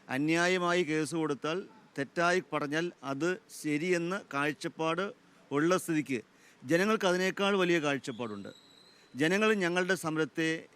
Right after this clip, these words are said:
വളരെ വലിയ തോതിൽ പ്രശംസിക്കുന്നു, അനുഗ്രഹിക്കുന്നു, എല്ലാ പിന്തുണയും അർപ്പിക്കുന്നു. നമുക്കറിയാം, നമ്മൾ ഇന്നലെ കണ്ട കാഴ്ച നമുക്ക് മനസാക്ഷിയെ വല്ലാതെ വേദനിപ്പിക്കുന്ന ഒന്നല്ലേ? ഇന്ദിര എന്ന് പറയുന്ന അമ്മയുടെ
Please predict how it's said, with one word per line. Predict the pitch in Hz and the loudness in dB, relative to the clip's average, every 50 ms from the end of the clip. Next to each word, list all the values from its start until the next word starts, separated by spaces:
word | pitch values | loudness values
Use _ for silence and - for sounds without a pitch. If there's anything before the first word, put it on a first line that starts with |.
| - 69 - | -20 -20 -18
വളരെ | - 143 131 135 139 143 156 160 165 170 | -12 -8 -2 -2 0 2 2 4 4 4
വലിയ | 156 147 143 143 156 170 | 4 2 2 4 4 2
തോതിൽ | 156 165 156 147 143 147 147 147 139 - _ _ _ - | 4 2 2 2 2 2 0 -2 -4 -6 _ _ _ -8
പ്രശംസിക്കുന്നു, | 135 120 151 156 139 - 156 151 139 151 143 147 151 151 - - - - - | -8 -6 -6 -6 -6 -6 -8 -6 -4 -4 -4 -4 -4 -6 -8 -14 -20 -16 -8
അനുഗ്രഹിക്കുന്നു, | 117 123 127 143 143 147 147 151 143 131 - 147 139 147 147 139 - - | -4 -2 0 0 2 4 4 4 4 2 2 0 0 0 -2 -4 -6 -6
എല്ലാ | 131 135 135 139 143 | -4 -2 0 0 0
പിന്തുണയും | 139 110 135 127 120 123 131 135 135 135 135 135 - - - - - | -2 -2 -4 -4 -2 -2 -2 -2 -2 -2 -4 -6 -8 -14 -20 -14 -12
അർപ്പിക്കുന്നു. | 131 117 113 95 120 104 107 113 110 104 - - - - - - - - - - - - - - | -10 -10 -8 -8 -8 -8 -8 -10 -10 -12 -14 -18 -20 -20 -20 -20 -20 -20 -20 -20 -20 -10 -4 0
നമുക്കറിയാം, | 156 175 175 170 180 180 180 175 | 2 2 4 4 4 4 4 2
നമ്മൾ | 170 160 175 180 185 | 2 2 2 4 4
ഇന്നലെ | 180 165 170 185 190 196 196 - 180 | 4 4 4 4 4 4 4 2 -2
കണ്ട | 175 175 170 | 0 0 0
കാഴ്ച | 165 - 160 147 143 135 - | 0 0 0 0 0 -2 -4
നമുക്ക് | 139 127 135 147 160 147 - 175 175 156 - - - - - - - - | -6 -4 -4 -4 -4 -2 0 0 0 0 -2 -6 -14 -20 -20 -20 -10 -6
മനസാക്ഷിയെ | 127 135 147 156 - - 175 165 170 - - 180 180 170 170 156 143 - - - - - - - - - - - - - - 135 | -4 -2 -2 -2 0 0 2 0 0 0 0 2 2 4 2 0 -2 -6 -14 -20 -20 -20 -20 -20 -20 -20 -20 -20 -20 -16 -12 -10
വല്ലാതെ | 131 131 135 139 147 151 165 165 170 170 175 | -4 -2 -2 0 2 2 2 2 4 2 2
വേദനിപ്പിക്കുന്ന | 143 143 143 151 156 165 160 131 160 143 156 147 147 | 2 2 2 2 2 0 0 0 -2 -2 -2 -2 -2
ഒന്നല്ലേ? | 147 143 147 143 131 123 123 117 101 - - _ _ _ _ _ _ _ _ - _ - - _ - - - - - - - _ _ - | -2 -2 -2 -2 -2 -4 -4 -6 -8 -10 -16 _ _ _ _ _ _ _ _ -20 _ -20 -20 _ -20 -20 -20 -20 -20 -20 -20 _ _ -4
ഇന്ദിര | 135 147 151 160 170 | -2 0 4 4 4
എന്ന് | 175 170 147 139 170 160 165 | 4 4 0 -2 -2 -2 0
പറയുന്ന | 165 165 156 160 156 156 156 160 165 151 - | 2 2 2 2 0 0 0 -2 -4 -6 -6
അമ്മയുടെ | - 139 131 139 147 151 156 156 151 151 160 175 175 | -6 -4 -4 -2 0 2 2 2 2 0 0 -2 -4